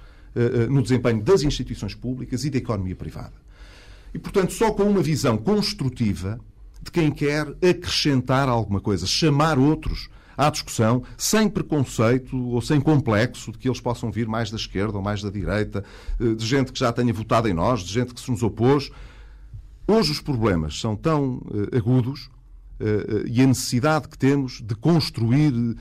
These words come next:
e de cozer novas soluções, eh, é tão importante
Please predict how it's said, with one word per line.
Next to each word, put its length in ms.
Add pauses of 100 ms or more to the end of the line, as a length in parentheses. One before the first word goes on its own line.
(240)
e 100
de 140
cozer 580
novas 320
soluções, 580 (440)
eh, 260
é 160
tão 260
importante 720